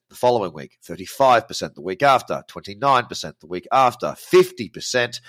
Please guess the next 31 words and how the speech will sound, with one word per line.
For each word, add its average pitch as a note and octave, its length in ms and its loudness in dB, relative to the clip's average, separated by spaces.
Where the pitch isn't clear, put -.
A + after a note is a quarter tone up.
And F2+ 300 -8
last F#2 500 -2
week, E2+ 300 -8
up E2+ 160 -6
twenty-two E2+ 560 -12
percent - 260 -12
with D2 120 -16
a D#2 40 -18
spike D#2+ 460 -8
as - 140 -12
it D#2 80 -14
approached - 460 -12
two E2 140 -16
hundred D#2+ 240 -12
and C#2 100 -20
twenty D#2 320 -18
dollars. D2 400 -10
So D#2+ 80 -12
a D2+ 80 -14
very E2 220 -10
interesting D#2 340 -20
time D2+ 260 -14
to D2 60 -20
see D#2+ 220 -12
if, - 160 -16
um, D#2 300 -8
uh, F#2+ 240 -2
if F2+ 80 -8
Solana F2+ 400 -6
can - 100 -20
continue F2 640 -8